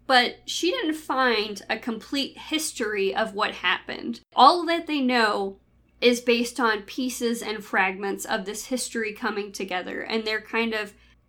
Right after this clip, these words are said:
duct taping it back together, and I think there's probably room for a lot of interpretation for some of this stuff.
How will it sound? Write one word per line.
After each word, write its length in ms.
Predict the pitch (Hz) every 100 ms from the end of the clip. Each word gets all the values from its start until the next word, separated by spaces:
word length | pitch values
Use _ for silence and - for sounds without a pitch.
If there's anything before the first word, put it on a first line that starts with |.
| - 226
duct 280 | 269 320 -
taping 380 | 311 269 262
it 120 | 233 -
back 220 | 214 220
together, 680 | 233 214 208 196 196 196 -
and 360 | 202 196 185 -
I 120 | -
think 240 | 233 240 226
there's 220 | 214 220
probably 380 | - 214 214 208
room 320 | 202 190 196
for 160 | 196 196
a 80 |
lot 220 | 196 196 196
of 100 | 196
interpretation 920 | 202 - 196 196 - 233 226 247 254
for 160 | 254 247
some 220 | 240 240
of 60 |
this 200 | 233 240
stuff. 320 | - 226 240